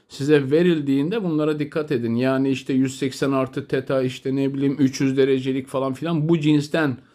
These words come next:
soruları sorarlarsa o zaman bunu kesinlikle yapmamız gerekiyor.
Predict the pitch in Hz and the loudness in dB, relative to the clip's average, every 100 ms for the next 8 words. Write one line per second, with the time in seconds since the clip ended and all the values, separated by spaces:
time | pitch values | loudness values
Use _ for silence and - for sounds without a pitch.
0 | _ _ - - 139 135 139 147 - 143 | _ _ -12 -4 -2 0 -2 -2 -2 0
1 | 185 233 156 131 220 208 156 160 208 254 | 0 0 0 0 -2 -2 0 0 -2 -4
2 | - _ _ - 151 147 147 147 170 165 | -12 _ _ -4 -4 0 -2 0 0 0
3 | 165 185 139 127 123 165 208 - 143 143 | 0 0 0 0 -2 0 -4 -6 2 4
4 | 120 98 135 185 | 4 2 -4 -4